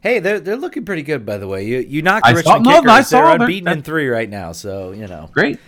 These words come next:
Speaker 1: We won, we won, we got the Henny Cup. The, the Henny Cup is back in Richmond, and, uh, they played well last week. So, you know, you knock Richmond on, like, a regular basis. You, like, they're,
Speaker 2: I
Speaker 1: like,
Speaker 2: do.
Speaker 1: your whipping boy. So
Speaker 2: Someone has to, someone has to bring you down a peg.
Speaker 1: <laughs> Fair enough. Um,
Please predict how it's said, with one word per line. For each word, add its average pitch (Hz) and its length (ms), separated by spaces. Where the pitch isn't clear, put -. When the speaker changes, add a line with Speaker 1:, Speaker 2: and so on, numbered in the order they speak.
Speaker 1:
We 135 100
won, 156 200
we 151 100
won, 156 240
we 143 80
got 151 180
the 131 60
Henny 143 180
Cup. 135 340
The, 120 320
the 120 60
Henny 120 200
Cup 120 200
is 110 60
back 113 260
in 110 80
Richmond, 107 380
and, 101 260
uh, 101 100
they 113 120
played 170 200
well 135 380
last 98 240
week. 73 160
So, 67 240
you - 60
know, - 80
you 151 380
knock 190 260
Richmond 143 420
on, 117 140
like, 110 160
a 101 80
regular 104 320
basis. 87 480
You, 101 140
like, 101 180
they're, 110 140
Speaker 2:
I 113 80
Speaker 1:
like, 113 80
Speaker 2:
do. 247 120
Speaker 1:
your 107 140
whipping 92 380
boy. 69 240
So - 240
Speaker 2:
Someone 175 240
has 175 240
to, 160 100
someone 170 240
has 160 140
to 143 60
bring 143 180
you 131 40
down 123 160
a 113 40
peg. 69 320
Speaker 1:
<laughs> - 680
Fair 117 320
enough. - 300
Um, 139 640